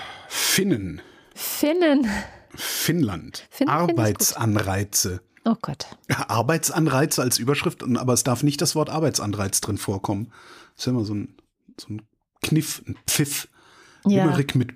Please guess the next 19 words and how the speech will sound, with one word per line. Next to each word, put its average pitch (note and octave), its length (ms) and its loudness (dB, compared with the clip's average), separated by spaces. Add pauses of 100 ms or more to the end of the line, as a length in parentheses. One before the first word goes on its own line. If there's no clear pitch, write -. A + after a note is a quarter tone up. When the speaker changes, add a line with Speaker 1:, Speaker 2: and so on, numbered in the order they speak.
Speaker 1:
Pfiff. - 360 0 (600)
<laughs> A3 100 0 (300)
Entschuldigung. - 680 -10 (540)
Speaker 2:
Apropos A#3 460 2
Limerick A3 440 4
mit F#3 160 2
Pfiff, - 280 2
äh, - 200 2
es - 100 -4
gibt - 160 0
immer A3 180 4
noch, A3 280 2
da F#3 180 2 (220)
weise E3 580 0
ich E3 80 -2
gerne F3+ 220 2
nochmal F3 220 2
drauf - 240 -4
hin, F3+ 180 2